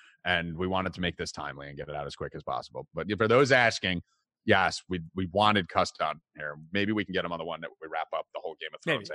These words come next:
Speaker 2: Fr-,
Speaker 1: after.
Speaker 2: frankly, I, I
Speaker 1: But
Speaker 2: don't wanna talk to him about this. Like, I just
Speaker 1: <laughs> I do.
Speaker 2: I, I,
Speaker 1: I'm dying.
Speaker 2: you can have him on
Speaker 1: I'm
Speaker 2: without
Speaker 1: dying
Speaker 2: me.
Speaker 1: to get
Speaker 2: You, you have him
Speaker 1: <laughs> with
Speaker 2: on without
Speaker 1: Cuss.
Speaker 2: me. I was texting with him last night, and I was
Speaker 1: No,
Speaker 2: like,
Speaker 1: I want him
Speaker 2: I,
Speaker 1: with you.
Speaker 2: I, I,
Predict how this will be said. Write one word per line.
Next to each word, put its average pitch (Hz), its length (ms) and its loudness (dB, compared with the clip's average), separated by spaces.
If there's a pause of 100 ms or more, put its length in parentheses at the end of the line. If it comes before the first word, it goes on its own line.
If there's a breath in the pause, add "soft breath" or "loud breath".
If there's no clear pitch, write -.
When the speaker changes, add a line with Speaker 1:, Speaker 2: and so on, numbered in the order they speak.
Speaker 2:
Fr-, 185 100 2
Speaker 1:
after. 175 100 -2
Speaker 2:
frankly, 180 280 6
I, 170 280 8
I 196 220 10
Speaker 1:
But 180 60 6
Speaker 2:
don't 170 180 6
wanna 143 200 2
talk 113 280 -2
to 110 80 -8
him 92 120 -12
about 95 280 -18
this. - 380 -16
Like, 110 180 -8
I 120 100 2
just - 220 0
Speaker 1:
<laughs> - 40 -2
I 185 220 4
do. 143 320 4
Speaker 2:
I, 180 100 12
I, 190 220 12
Speaker 1:
I'm 196 80 6
dying. 139 200 0
Speaker 2:
you 233 160 8
can 254 120 8
have 233 180 12
him 214 100 6
on 202 140 12
Speaker 1:
I'm 226 60 10
Speaker 2:
without 185 220 10
Speaker 1:
dying 175 320 6
Speaker 2:
me. 170 100 6
Speaker 1:
to 156 100 4
get 156 180 0
Speaker 2:
You, 214 200 6
you 233 180 8
have 254 120 12
him 247 60 6
Speaker 1:
<laughs> - 0 -
with 240 80 4
Speaker 2:
on 240 140 8
without 196 280 10
Speaker 1:
Cuss. 170 60 -2
Speaker 2:
me. 143 160 0
I 147 120 8
was 196 120 2
texting 180 380 0
with 156 140 0
him 151 100 -2
last 147 300 4
night, 135 160 4
and 127 80 -6
I 127 80 -2
was 170 100 8
Speaker 1:
No, 147 80 8
Speaker 2:
like, 135 100 10
Speaker 1:
I 151 100 10
want 175 220 8
him 175 100 10
Speaker 2:
I, 165 100 10
Speaker 1:
with 160 120 -2
you. 127 280 6
Speaker 2:
I, 226 80 12
I, - 40 8